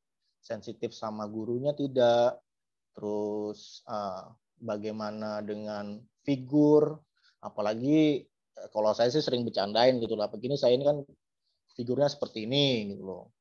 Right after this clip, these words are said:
Oh, Pak Ciko tuh hitam. Oh, badannya berbukit-bukit, bukan berbuku-buku, gendut gitu kan, rambutnya gondrong, kadang brewok gitu. Nah, ini figur baru lagi nih ke dia.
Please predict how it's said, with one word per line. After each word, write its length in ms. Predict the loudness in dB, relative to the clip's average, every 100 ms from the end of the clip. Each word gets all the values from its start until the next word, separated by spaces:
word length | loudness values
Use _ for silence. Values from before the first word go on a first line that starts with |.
| _ _
Oh, 480 | -8 -6 -4 -6 -8 _ _ _ _ _ _
Pak 80 | -12 -10
Ciko 180 | -2 -2
tuh 220 | 2 4 6 4 0 _ _ _ _ _ _
hitam. 560 | -2 0 2 0 -4 -8 _ _ _ _ _ _ _ _ _ _ _
Oh, 600 | -8 -6 -4 -6 -10 -14 _ _ _ _ _ -4
badannya 560 | -2 -2 -2 0 0
berbukit-bukit, 960 | -2 -4 -4 -4 -4 -4 0 2 2 _ -20 _ -10
bukan 120 | -8 -6
berbuku-buku, 960 | -8 -8 -6 -6 -2 -2 -4 -10 -14
gendut 400 | -4 2 2 0
gitu 400 | -16 -16 -8 -4
kan, 240 | -2 -4 -10 _ _ _ -10
rambutnya 480 | -8 -8 -4 -4
gondrong, 560 | 0 2 8 10 10 8
kadang 320 | -2 -4 -4
brewok 400 | 0 6 6 4 -6
gitu. 320 | -12 -12 -14 -14
Nah, 80 | -10 -2
ini 80 |
figur 320 | 0 2 2 4
baru 240 | 4 6
lagi 320 | 4 4 2
nih 160 | 0 -6
ke 80 | -8
dia. 400 | -6 -4 -4